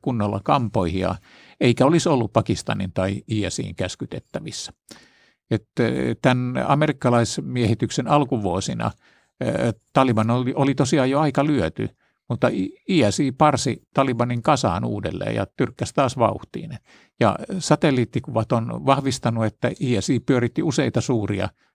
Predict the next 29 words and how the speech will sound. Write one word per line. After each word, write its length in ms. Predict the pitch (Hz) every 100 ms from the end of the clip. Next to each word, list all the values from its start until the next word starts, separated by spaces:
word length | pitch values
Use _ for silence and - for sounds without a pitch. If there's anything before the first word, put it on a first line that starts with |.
| _
Talibanin 460 | 135 113 95 98 92
koulutusleirejä 1040 | 117 98 90 123 - 123 - 123 - - - _ -
alueellaan 640 | 107 113 110 - - 165 123 _ _ _ _
Pakistanissa. 680 | - - 120 - - 113 - - _ _ - - _ -
Ja 280 | 117 110 - -
tätä 380 | 120 - 127 120 - _ _ -
I 180 | 156 156
S 100 | 131
I:n 180 | 127 110
tilannehallintaa 800 | 165 170 151 - 104 101 98 92
kuvaa 320 | - 113 95
se, 220 | - 131
että 200 | 104 -
se 120 | 107
pystyi 300 | - 127 -
pitämään, 640 | 135 185 - 135 113 110 110 - _ _ _ -
ö, 300 | 131 - 135 - _ -
kahden 320 | 175 185 120
vuoden 240 | 117 104
ajan 220 | 101 110 -
piilossa 420 | 170 110 98 127
sen, 280 | 143 127 87
että 420 | - 117 113 117 -
Talibanin 480 | 127 123 107 107 104
perustaja 680 | 151 135 95 - - - 131 - _ -
Mullah 340 | 123 110 -
Omar 360 | 165 127 92 92
oli 140 | 107
kuollut 420 | - 139 120 127